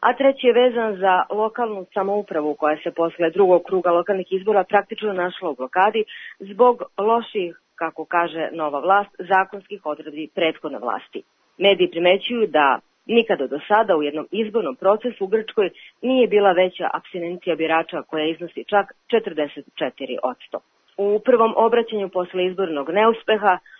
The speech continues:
Odisej grčke politike, kako su Aleksisa Ciprasa nazvali strani mediji, rekao je da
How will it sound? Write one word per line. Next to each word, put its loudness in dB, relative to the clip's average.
Odisej 4
grčke 0
politike, 0
kako -6
su -4
Aleksisa 0
Ciprasa -4
nazvali 0
strani 0
mediji, 2
rekao 2
je 4
da 0